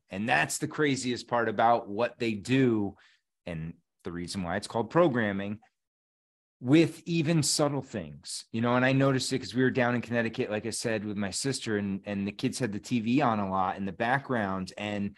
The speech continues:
just catching commercials. It's like, wow, these are just programming you to either feel a certain way or wanna buy something.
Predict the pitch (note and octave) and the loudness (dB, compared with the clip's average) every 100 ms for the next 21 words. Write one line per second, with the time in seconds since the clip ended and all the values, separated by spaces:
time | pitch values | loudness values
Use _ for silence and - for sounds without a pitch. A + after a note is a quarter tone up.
0 | _ _ _ - D3 - _ - F#3 F3+ | _ _ _ -10 -10 -12 _ -2 -2 0
1 | F#3+ A2+ B2+ E3+ - - - - - _ | -2 0 2 2 -2 -10 -14 -16 -16 _
2 | _ - - B2+ A2 G#2 C#3+ E3+ D3+ F2 | _ -16 -10 -8 -10 -8 -6 -4 -4 -4
3 | D#2+ D#2+ _ - F3 F#3+ A3 D3+ - C#3 | -8 -16 _ -4 -2 0 -2 -4 -2 -4
4 | - - _ - D3+ F3 D#3+ D3 D3 C#3 | -4 -12 _ -8 -2 0 2 2 2 2
5 | C3+ C3 B2+ A#2+ A#2+ A#2+ A#2+ A2+ - - | 0 2 2 2 2 2 0 -2 -6 -2
6 | A#2 A2+ A2 G2+ B2 A2+ G2 G2 - - | 0 2 0 -2 -2 0 0 -2 -2 -2
7 | C#3 D#3 D#3 - - D#3 C#3 C3+ C3+ C3 | 2 4 2 0 0 -2 0 -2 2 4
8 | C3 B2+ B2+ A#2+ A#2 A#2 A2+ G#2 G2 F2+ | 4 2 0 0 0 2 2 2 2 0
9 | F2+ - D2 - | -2 -6 -12 -14